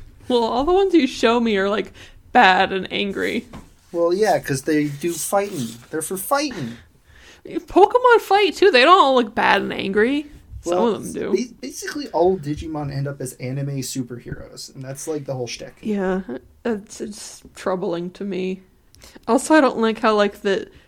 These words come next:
Speaker 1: the ones that are female, some of them have, like, have, they have wo-, Womon in their name instead of just Mon, which implies they are men.
Speaker 2: That's just Angewomon.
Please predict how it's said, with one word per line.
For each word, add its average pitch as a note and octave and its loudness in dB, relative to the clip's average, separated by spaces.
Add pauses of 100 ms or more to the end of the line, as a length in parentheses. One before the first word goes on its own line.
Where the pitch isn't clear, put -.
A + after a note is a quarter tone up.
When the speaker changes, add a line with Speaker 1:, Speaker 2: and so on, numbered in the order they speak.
(160)
Speaker 1:
the G3+ 2
ones F#3+ 2
that G3 -2
are F#3+ 0
female, G3+ -2
some G#3 -4
of F#3 -2
them G3 -2
have, G#3 -4
like, F#3 -4
have, F#3+ -4 (280)
they G3 -2
have G3+ -2
wo-, F#3+ -6
Womon G3+ 0
in G3+ -4
their G#3+ -2
name G#3+ -2
instead G3+ -2
of F#3 -8
just G3 -8
Mon, F#3+ -4 (200)
which - -4
implies C#4+ 2
they A#3+ 4
are A#3+ 8
men. G#3 -2 (220)
Speaker 2:
That's D#3+ 0
just - -4
Angewomon. A#2+ -4